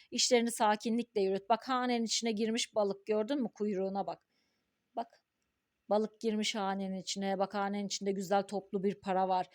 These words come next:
Üç kişi bir şey konuşuyorsunuz. Birbirinizden biraz uzak mesafelerdesiniz. Arkan, bu sensin. Senin arkanda güçlü biri var. Güçlü birinden destek göreceksin.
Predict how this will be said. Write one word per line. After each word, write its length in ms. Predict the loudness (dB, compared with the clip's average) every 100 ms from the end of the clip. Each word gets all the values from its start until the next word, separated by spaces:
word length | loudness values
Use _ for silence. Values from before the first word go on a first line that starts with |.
| -20 -20 _
Üç 240 | -4 -2 -2
kişi 600 | 0 0 4 4 4 0 _ _
bir 60 | -4
şey 200 | -2 -2
konuşuyorsunuz. 680 | -2 -2 0 -2 -4 -6 -4
Birbirinizden 580 | -2 -2 -4 0 0 2
biraz 240 | 0 0
uzak 280 | -2 -2 -2
mesafelerdesiniz. 1200 | -6 -2 -2 -2 0 0 -2 -6 -6 -4 -2 -4 -10 -14 0
Arkan, 540 | 0 2 0 0 -2
bu 80 | -2
sensin. 400 | 0 0 0 -8
Senin 300 | -4 -4 -2
arkanda 460 | -2 -2 -2 -2 -2
güçlü 380 | -2 -6 -4 0
biri 160 | 2
var. 120 | 2
Güçlü 340 | 0 -2 -4 -4
birinden 400 | -2 0 0 0
destek 400 | -2 -2 -4 -2
göreceksin. 560 | -2 0 -4 -4 -8